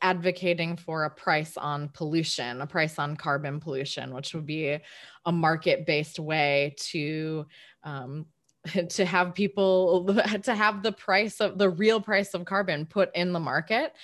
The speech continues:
so that businesses and consumers and organizations can choose.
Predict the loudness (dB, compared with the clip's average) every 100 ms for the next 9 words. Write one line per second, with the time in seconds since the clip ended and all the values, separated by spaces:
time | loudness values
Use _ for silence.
0 | -20 -8 2 6 6 6 4 6 6 4
1 | 6 8 8 6 0 0 -2 -4 -4 -2
2 | 0 -2 -2 -2 0 0 -4 -2 -4 -4
3 | -8 -8 -8 -6 -4 -2 -2 -4 -8